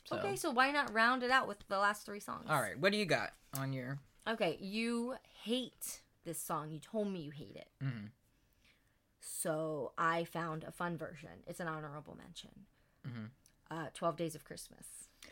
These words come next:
Speaker 1: See, that one, it's funny, like, the first time you hear it.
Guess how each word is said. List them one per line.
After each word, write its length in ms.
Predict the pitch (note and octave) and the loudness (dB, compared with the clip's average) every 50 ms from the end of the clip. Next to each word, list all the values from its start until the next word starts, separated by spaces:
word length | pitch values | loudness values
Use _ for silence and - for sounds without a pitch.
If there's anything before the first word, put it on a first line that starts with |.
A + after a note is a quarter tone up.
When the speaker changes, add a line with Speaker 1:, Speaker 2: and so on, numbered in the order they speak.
| - - - - | -20 -20 -18 -10
Speaker 1:
See, 240 | - - - C#4+ B3 A3+ | -4 0 2 8 12 12
that 200 | C#4+ D4+ D4 C#4+ | 12 12 12 12
one, 140 | D#4+ D#4 D4 - | 10 8 8 8
it's 220 | A#3+ C4 C4 - | 4 4 2 2
funny, 300 | - - C#4 C#4 C#4 C#4+ | 6 8 8 8 8 10
like, 220 | C#4 C4 A#3+ F3+ F3 | 10 10 10 10 8
the 100 | G3+ G3 - - | 6 4 4 6
first 260 | - G3 F3+ D#3+ - | 6 6 6 6 4
time 200 | - D#3+ C#3+ C3+ | 2 2 4 4
you 100 | C3 A2+ | 2 0
hear 160 | F#2+ A2 - D2 | -2 -4 -8 -10
it. 180 | - - - | -12 -14 -16